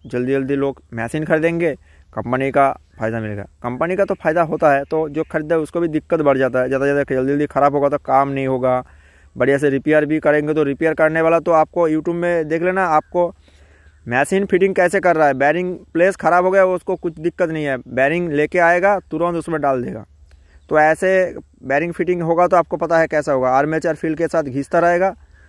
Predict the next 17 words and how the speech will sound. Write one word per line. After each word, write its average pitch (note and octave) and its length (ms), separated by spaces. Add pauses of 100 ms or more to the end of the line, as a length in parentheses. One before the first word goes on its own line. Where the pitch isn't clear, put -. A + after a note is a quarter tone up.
(340)
उसमें D#3 440 (180)
क्या - 180
होगा, C#3+ 160
हीट D#3 340
होगा। E3 320
उसके D3+ 300
बाद E3+ 220
वो D#3+ 340 (1120)
फिटिंग A3 280
करने A3 220
के A3 60
बाद G#3+ 160
कुछ G3+ 180
भी F#3+ 80
होगा G3+ 180
उसको G3 400
कुछ F#3 160